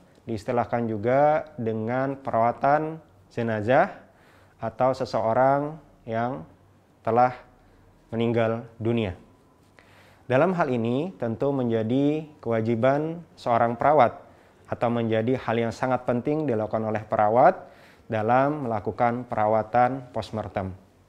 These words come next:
Jika perawat memiliki rekan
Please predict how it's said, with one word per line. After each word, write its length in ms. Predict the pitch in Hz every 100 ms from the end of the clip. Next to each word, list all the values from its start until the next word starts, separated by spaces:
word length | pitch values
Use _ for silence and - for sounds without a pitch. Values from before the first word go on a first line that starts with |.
| _ _ _ _ - - _
Jika 240 | 123 175
perawat 800 | 175 160 143 160 180 180 - -
memiliki 960 | 127 123 123 127 127 151 156 156 156 156 - _ _ _
rekan 480 | - 135 113 110